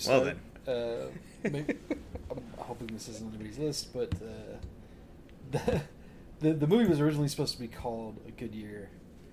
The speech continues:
Speaker 2: and they, they changed it to Year of the Comet, which is actually a great title. But, um, they commit the movie sin of saying the, the name of the movie in the movie, which I don't think was planned. So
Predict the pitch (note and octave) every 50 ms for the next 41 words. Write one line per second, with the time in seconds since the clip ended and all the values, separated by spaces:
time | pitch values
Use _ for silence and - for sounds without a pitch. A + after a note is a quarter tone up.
0 | - - - - - - - - A#2+ A#2 A2+ A2 A2 G#2 A2 A2+ A2 - - -
1 | A2 G#2+ G2 - - - - A2+ A2+ A2+ A2+ G#2+ G#2+ - B2 A#2 A2+ A#2+ B2 C3+
2 | C#3 E3 G3 G3+ - - D3+ B2+ A2+ C3+ B2+ A#2+ - - - A2+ G#2+ G2 F2 F#2+
3 | - - - - - - - - - E3+ D#3 C#3 B2+ - - - - - - -
4 | - - - - - - - C3 B2 A2+ A2 G#2+ G#2 G#2 G2+ G#2+ G#2+ C#3 B2+ A#2
5 | - C#3 C3 B2 A#2+ - A#2 B2 A#2 A2 A2 A2 - A#2+ A2 G#2+ G#2 - - A#2+
6 | A2 G#2 G#2 G#2 G#2 G#2+ G#2+ G#2 G#2 G2+ G2+ G2 F#2+ - - - - - - -
7 | - - - - - - - - - - B2+ A#2+ B2 B2 A#2+ A#2 A2+ A2 A2 A2+
8 | A2+ A2 G#2+ G#2+ G#2 G#2+ G#2+ G#2 G2+ - - - - - - - - - - -
9 | D#3 D3 B2 A#2+ A#2+ A#2+ A2+ A2+ G#2+ G#2+ G#2+ G#2+ G#2 - - - - - - -
10 | - - - - - - - - - - A2+ - B2 G#2+ G#2+ A2 - G#2 F#2+ -
11 | - - F#2+ F2+ E2+ - - - - - - - - -